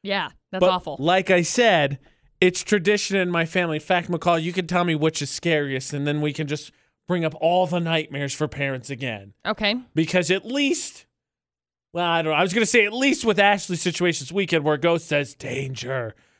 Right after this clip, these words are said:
Speaker 2: from death." And her dad calls freaking out
Speaker 1: Right.
Speaker 2: about it.
Speaker 1: Reasonably so. Again.
Speaker 2: Not, not a whole lot you can do
Speaker 1: No.
Speaker 2: as a parent. Like, in
Speaker 1: No.
Speaker 2: that case with your grand-, with your, your great-grandma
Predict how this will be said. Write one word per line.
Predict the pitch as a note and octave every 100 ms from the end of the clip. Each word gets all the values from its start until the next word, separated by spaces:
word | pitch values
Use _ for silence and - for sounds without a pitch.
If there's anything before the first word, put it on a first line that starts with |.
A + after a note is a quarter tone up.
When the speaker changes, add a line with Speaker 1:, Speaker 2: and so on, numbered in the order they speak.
| _
Speaker 2:
from | _ D#3+ E3+ E3 D#3 D3+ A#2 - _
death." | - - F3+ F3+ F3+ F2 E3+ A#2+ E3+ - D#3+ - - - _ _ _ _ -
And | A#2+
her | A2+
dad | C#3+ C#3
calls | - C3 A#2+
freaking | - E3 C#3
out | D3+ D#3+
Speaker 1:
Right. | G3
Speaker 2:
about | C3+ B2
it. | C3 C3+ _ _
Speaker 1:
Reasonably | A#3 B3 A3 G#3+ G3+
so. | A#3 F3 -
Again. | F#3+ -
Speaker 2:
Not, | D#4 A#3+
not | E4 D#4+
a | B3
whole | B3+ C4
lot | B3+ G#3+
you | A3+
can | G3 F#3+
do | F#3 G3 E3+ C3 F#3+
Speaker 1:
No. | F#3+
Speaker 2:
as | F3
a | F3
parent. | F3+ G3 F3+ D#3 E3+
Like, | F3
in | F#3+
Speaker 1:
No. | F3+ F3 E3 E3
Speaker 2:
that | B3 C4
case | B3 A#3 A3+
with | G3
your | F#3
grand-, | F#3+ A3 G#3 F#3+
with | F#3
your, | F3 E3+ D#3+ C3+ C3+ _
your | D3+ D#3+ D3 A#2 _
great-grandma | F3+ C#4 C#3 D3+ C#3 A#2+ A2+ D3+